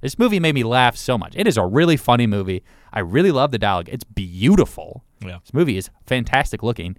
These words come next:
Speaker 1: It struggles so much to do anything. It tries to tackle, like, racial <laughs> politics at one point, and it just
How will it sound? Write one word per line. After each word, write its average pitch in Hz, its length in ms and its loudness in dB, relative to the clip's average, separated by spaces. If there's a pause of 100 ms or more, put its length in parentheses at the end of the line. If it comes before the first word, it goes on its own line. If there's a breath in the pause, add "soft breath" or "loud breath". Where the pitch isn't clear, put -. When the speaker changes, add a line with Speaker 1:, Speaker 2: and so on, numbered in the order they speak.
(400 soft breath)
Speaker 1:
It 117 200 -4
struggles 156 640 0
so 131 260 -2
much 156 220 -4
to 131 100 -6
do 113 220 -2
anything. 131 440 -6
It 117 100 -6
tries 185 200 0
to 156 60 -10
tackle, 135 520 -2
like, 110 160 -8
racial 98 920 -4
<laughs> - 120 -18
politics 202 520 2
at 226 80 0
one 214 120 4
point, 247 280 6
and 165 140 0
it 156 160 0
just 123 220 -4